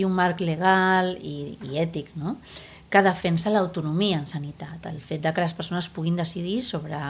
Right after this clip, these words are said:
com moren, no? I fins a, a determinats punts. Però és veritat que també hi ha l'obligació deontològica del metge de prendre decisions, i aquesta tensió és la que permanentment, no? La, la bioètica està analitzant. Però penso que hem avançat molt i que estem en una societat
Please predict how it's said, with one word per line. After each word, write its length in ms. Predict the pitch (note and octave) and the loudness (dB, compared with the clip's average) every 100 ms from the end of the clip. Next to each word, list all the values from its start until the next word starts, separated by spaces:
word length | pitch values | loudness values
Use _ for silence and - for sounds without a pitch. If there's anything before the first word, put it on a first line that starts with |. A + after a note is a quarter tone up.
| C#3+ - | -6 -2
com 160 | D#3 | 0
moren, 460 | D#3+ A3+ A#3 A#3+ D4 G#3+ | 4 4 6 4 4 2
no? 220 | G3 F#4+ - - - - - | 0 -2 -4 -16 -18 -18 -8
I 140 | F3 F#3+ | -6 -2
fins 300 | F3 D3 C#3+ | -2 -2 -4
a, 60 | C#3 C3+ D3 | -6 -6 -6
a 60 | D#3 | -2
determinats 560 | E3 D#3+ D3 D#3+ D#3 - | 0 0 -2 -4 -4 -6
punts. 240 | E3 D3 | -8 -8
Però 160 | - E3 | -4 -2
és 60 | |
veritat 240 | E3 E3 D#3+ | -2 -2 -2
que 80 | F#3+ | 0
també 320 | G3 E3 E3+ | 0 2 0
hi 80 | F3 | 2
ha 80 | |
l'obligació 640 | F3+ G3+ F#3+ D#3+ D3 - D#3+ | 2 2 2 -2 -4 -4 -4
deontològica 480 | D#3+ E3 D#3 D#3+ E3 | -2 -2 -4 -2 -2
del 100 | D#3+ | 0
metge 380 | E3 E3 - G#3 D4 - | -2 -2 -2 -2 -2 -6
de 220 | D#3 C#3+ C#3+ A3+ - | -8 -6 -8 -10 -4
prendre 240 | D#3+ D3 D#3 | -2 -2 -2
decisions, 500 | E3+ E3 - F3 F3 | -2 -2 -4 -4 -2
i 80 | D#3+ | -2
aquesta 240 | D#3+ E3 E3+ | -2 -4 0
tensió 420 | F3 E3+ G3 F#3+ | 0 0 2 2
és 80 | A3+ | 2
la 140 | F#3+ D3+ | -2 -4
que 80 | - | -2
permanentment, 720 | D#3+ C#3+ D#3 E3 E3+ E3+ G3+ | -2 -2 -2 0 0 0 -2
no? 160 | E3 | -4
La, 160 | G3 D3+ D3+ | -4 -4 -4
la 80 | D3+ | -2
bioètica 560 | D#3 D3+ D3 E3 F#3 | -2 -2 -4 -6 -6
està 220 | E3 D3+ D3 | -6 -8 -6
analitzant. 560 | D#3+ C#3+ C#3 D#3 D#3+ E3 - - - | -6 -6 -10 -8 -8 -10 -16 -18 -10
Però 160 | F#3 E3+ | -6 -2
penso 240 | E3 E3+ | -2 -4
que 80 | F3+ | -6
hem 80 | F3+ | -2
avançat 400 | E3+ D#3 D#3+ D#3+ | -2 -2 -4 -6
molt 240 | D#3+ E3+ | -4 -6
i 40 | F3+ | -6
que 100 | F3+ | -8
estem 240 | - D#3+ | -6 -4
en 160 | E3+ E3+ | -2 0
una 140 | E3 | -2
societat 480 | E3 F#3 E3 E3 F#3 | -4 -10 -6 -4 -4